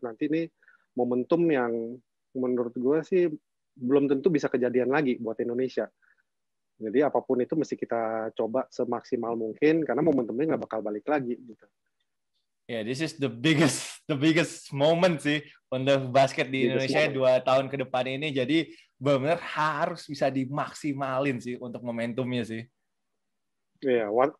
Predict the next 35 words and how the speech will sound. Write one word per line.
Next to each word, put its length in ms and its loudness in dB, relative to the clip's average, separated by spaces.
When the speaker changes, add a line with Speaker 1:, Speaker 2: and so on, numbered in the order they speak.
Speaker 1:
uh, 160 4
whatever 400 4
it 160 4
takes, 320 -4
bro. 400 -4
Soalnya 540 4
sayang 320 6
kan 240 0
kalau 240 2
enggak 160 2
kan, 160 -4
apalagi 320 -2
kita 160 0
yang 160 2
di 80 -2
basket 400 -2
udah, 240 -4
Speaker 2:
Hmm. 160 -6
Speaker 1:
apa, 240 -6
udah 320 -4
tahu 320 4
perjalanan 400 0
yang 160 -4
lalu, 480 2
apa 240 -4
yang 80 -14
perlu 160 -6
kita, 240 -4
uh, 480 -6
uh, 160 -12
improve 460 4
gitu 320 -2
ya. 240 -4
Nah, 160 -2
ini 240 2